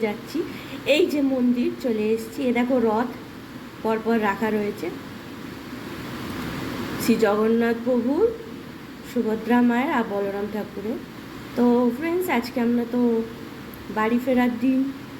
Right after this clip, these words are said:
তো একটু ভাবলাম বাবার মন্দিরে একটু ঘুরে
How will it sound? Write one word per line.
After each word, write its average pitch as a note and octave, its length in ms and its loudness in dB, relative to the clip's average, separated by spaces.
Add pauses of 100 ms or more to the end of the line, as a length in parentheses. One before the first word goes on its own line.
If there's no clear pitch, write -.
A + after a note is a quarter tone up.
(120)
তো - 60 -6 (220)
একটু A3 160 -4 (120)
ভাবলাম A#3 360 4 (120)
বাবার G#3+ 300 0 (1080)
মন্দিরে A3+ 420 6
একটু A#3+ 140 0 (100)
ঘুরে A3+ 220 4